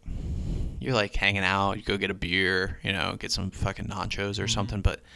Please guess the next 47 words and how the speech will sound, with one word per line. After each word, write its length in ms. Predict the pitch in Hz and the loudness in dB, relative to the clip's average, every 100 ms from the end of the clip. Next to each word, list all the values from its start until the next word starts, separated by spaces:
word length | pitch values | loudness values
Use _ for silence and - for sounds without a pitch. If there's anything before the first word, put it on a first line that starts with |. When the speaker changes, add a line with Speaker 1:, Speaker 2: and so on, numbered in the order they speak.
| - - - - - - - - | -20 -20 -20 -20 -20 -20 -20 -2
Speaker 1:
<sighs> 40 | - - - - - - - - - - - | 0 2 0 -4 -10 -12 -16 -18 -20 -18 -12
when 160 | 110 | -2
you're 120 | 104 107 | 0 4
just 260 | 113 - | 4 4
in 220 | - 107 | 4 6
it 220 | 107 107 - - - - - - - _ _ - - _ - | 6 4 -2 -10 -10 -10 -14 -18 -20 _ _ -20 -20 _ -16
and, 140 | 127 - | -12 -10
like, 240 | - - | -10 -8
you're 220 | - 80 - | -6 -6 -10
fully 500 | - - 110 104 101 | -14 0 4 6 6
invested 580 | 95 95 98 98 - 95 | 2 2 4 2 0 -2
in 60 | 95 | -2
it 160 | 98 - | -2 -4
and 140 | 98 | -6
everything's 440 | 92 98 - 98 - | -6 -6 -4 -4 -2
just 240 | 110 - | -4 -2
going 360 | 95 95 95 95 | 0 2 0 -4
and 120 | 92 | -4
you're, 100 | 92 | -6
like, 200 | 101 - - - - - | -10 -14 -20 -20 -20 -8
you 100 | 95 | -2
can 100 | 98 | -2
feel 240 | - 113 | 6 6
the 100 | 98 | 6
energy 460 | 95 101 101 95 101 | 4 2 2 0 -2
in 140 | 98 | -2
the 80 | 90 | -2
stadium 480 | - - 95 98 101 | 2 4 4 2 2
getting 220 | 98 98 | 2 2
bigger 260 | - 98 98 | 4 2 4
and 100 | 95 | 2
bigger 200 | 98 98 | 0 0
and 80 | 98 | -4
you're 80 | 92 | -6
like, 100 | - | -6
"There's 240 | 107 104 104 | -2 0 0
no 260 | 95 92 | -2 -2
fucking 380 | - - - 92 | -2 -2 -4 -6
way 120 | 90 | -6
we're 140 | - - | -8 -10
gonna 160 | - | -8
lose 220 | 69 - | -8 -8
this 120 | 78 - | -8 -8
game." 240 | 80 - - | -8 -8 -4
And 160 | 98 | -4
then 160 | 69 - | -4 -6
just 300 | - - | -4 -4